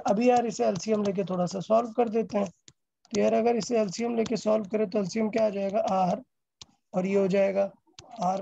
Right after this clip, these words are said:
plus A, R minus A, ये होगा अपना एलसीएम। अब देखिए solve करते हैं तो क्या होगा, अ, R plus A हटेगा तो ये दोनों multiply होंगे, R into R plus A, then plus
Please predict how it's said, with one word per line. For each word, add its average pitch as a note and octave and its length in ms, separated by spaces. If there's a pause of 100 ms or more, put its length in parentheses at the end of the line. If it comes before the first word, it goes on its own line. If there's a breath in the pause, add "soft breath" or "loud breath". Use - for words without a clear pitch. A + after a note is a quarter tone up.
plus A3 280
A, A#3+ 100 (160)
R F#3+ 220
minus F3 420
A, F#3+ 80 (1600)
ये F#3+ 100
होगा G3+ 160
अपना G#3 260
एलसीएम। A3+ 420 (460)
अब F#3+ 140
देखिए G#3 260
solve A3 300
करते A#3 260
हैं A#3 100
तो A#3 80
क्या A3+ 180
होगा, A3+ 220 (640)
अ, G#3 360
R - 120
plus B3 220
A B3 120
हटेगा A#3 380
तो B3 120
ये A3+ 180
दोनों A#3+ 240
multiply A#3+ 500
होंगे, C4 340 (1500)
R G3+ 240
into B3+ 240 (1080)
R G#3+ 220
plus A3+ 300
A, A3 100 (640)
then A3 320
plus A3+ 300